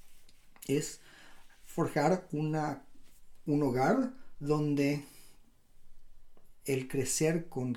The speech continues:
curiosi-, curiosidad y el querer hablar como papá,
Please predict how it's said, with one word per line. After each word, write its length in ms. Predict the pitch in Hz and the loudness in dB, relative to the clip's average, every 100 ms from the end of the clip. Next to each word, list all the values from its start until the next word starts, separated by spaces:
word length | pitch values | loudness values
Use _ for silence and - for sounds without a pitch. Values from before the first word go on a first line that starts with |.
| - | -4
curiosi-, 500 | - 135 131 131 131 | 0 0 2 0 -2
curiosidad 840 | - 127 131 - 127 156 143 117 | 0 2 2 4 6 6 6 2
y 120 | 92 113 | 0 -2
el 100 | 113 | -2
querer 400 | 120 139 147 - - - - - - - - - | -2 2 0 0 -10 -12 -14 -16 -20 -20 -18 -4
hablar 360 | 131 143 147 | 2 6 4
como 200 | - 143 | 4 2
papá, 440 | 135 131 151 127 | 2 4 4 4